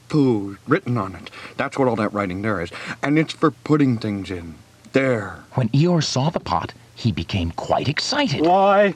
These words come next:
Speaker 2: He said,
Speaker 3: I believe my balloon will just go into that pot.
Speaker 1: Oh, no, Eeyore.
Speaker 2: said Pooh.
Speaker 1: Balloons are much too big to go into pots. What you do with a balloon is you hold the balloon up.
Speaker 3: Not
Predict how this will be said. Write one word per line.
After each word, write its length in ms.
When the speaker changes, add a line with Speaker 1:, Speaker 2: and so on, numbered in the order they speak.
Speaker 2:
He 100
said, 380
Speaker 3:
I 140
believe 320
my 220
balloon 500
will 140
just 760
go 200
into 260
that 220
pot. 400
Speaker 1:
Oh, 300
no, 680
Eeyore. 440
Speaker 2:
said 300
Pooh. 420
Speaker 1:
Balloons 500
are 60
much 300
too 160
big 260
to 80
go 220
into 200
pots. 520
What 180
you 60
do 140
with 200
a 60
balloon 480
is 220
you 80
hold 380
the 60
balloon 400
up. 60
Speaker 3:
Not 320